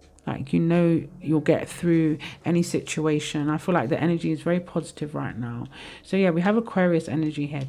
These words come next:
Taurus energy. But I feel this gratitude, this positive, uh, uplifting energy, you know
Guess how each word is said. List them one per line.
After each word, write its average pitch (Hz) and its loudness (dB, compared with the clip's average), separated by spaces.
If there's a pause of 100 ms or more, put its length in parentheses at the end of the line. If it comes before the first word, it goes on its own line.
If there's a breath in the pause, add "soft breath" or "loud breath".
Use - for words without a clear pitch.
Taurus 165 -2
energy. 135 -6 (1080 loud breath)
But 123 -2
I 160 2
feel 185 0
this 180 0
gratitude, 143 -2 (480 loud breath)
this 165 -6
positive, 156 -2 (1000 soft breath)
uh, 90 -4 (100)
uplifting 165 -2
energy, 147 -4 (180)
you 170 2
know 156 -2